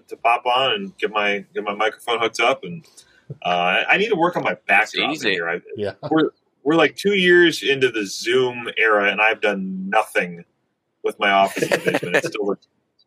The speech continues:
Speaker 1: terrible. I've got a lot of stuff I have to, uh, I should get put up, but I'll, I'll work on that, and then maybe we can, uh, maybe we can do it again.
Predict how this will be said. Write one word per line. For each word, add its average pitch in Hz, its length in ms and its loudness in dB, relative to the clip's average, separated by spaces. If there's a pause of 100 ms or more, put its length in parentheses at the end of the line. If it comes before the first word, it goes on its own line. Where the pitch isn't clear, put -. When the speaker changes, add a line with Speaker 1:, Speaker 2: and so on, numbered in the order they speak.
Speaker 1:
terrible. 107 300 2
I've 101 100 2
got 113 120 2
a 110 40 2
lot 110 120 2
of 104 60 -6
stuff - 200 -2
I 101 120 2
have 98 280 0
to, 90 280 -4 (100)
uh, - 20 -8 (540)
I 95 60 -6
should 95 200 -6
get 92 220 -2 (200)
put 92 140 0
up, - 260 -4
but 87 200 -2 (120)
I'll, 92 200 0
I'll 131 140 4
work 139 200 4
on 113 160 0
that, 98 420 4
and 95 140 -8
then 92 220 -4
maybe 92 200 -2
we 90 140 -4
can, 87 260 -10
uh, 85 220 -6
maybe 92 140 -4
we 87 80 -6
can 85 80 -6
do 87 120 -2
it 87 40 -4
again. 85 260 -6